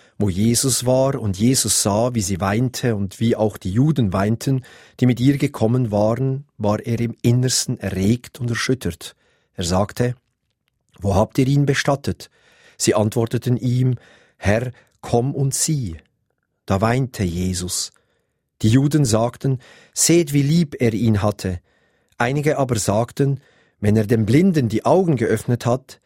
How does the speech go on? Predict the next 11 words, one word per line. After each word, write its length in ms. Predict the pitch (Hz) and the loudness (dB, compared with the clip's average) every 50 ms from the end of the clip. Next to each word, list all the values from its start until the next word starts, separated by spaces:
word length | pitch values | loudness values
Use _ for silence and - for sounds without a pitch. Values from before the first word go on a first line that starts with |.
| _ _ - | _ _ -4
hätte 260 | - 127 123 - 135 | -2 -2 0 0 -2
er 60 | 117 | 0
dann 200 | 104 113 113 110 | 0 0 0 0
nicht 280 | 127 147 151 - - - | 0 -2 -2 -4 -2 -2
auch 200 | 120 139 143 - | 0 0 0 -2
verhindern 600 | - - 110 107 98 139 160 165 151 143 123 104 | -4 -4 -4 0 2 2 2 2 2 0 0 -2
können, 520 | - 117 110 113 117 110 104 95 95 95 - | 0 0 0 2 2 0 0 -2 -4 -6 -6
dass 240 | - 107 - - | -6 -6 -6 -4
dieser 320 | - - 165 165 139 139 123 | -2 0 0 2 2 0 0
hier 260 | 110 110 117 117 104 | 0 0 0 0 0
starb?“ 540 | - - - - 87 87 110 - - - | 0 -2 -4 -4 -4 -4 -4 -6 -8 -16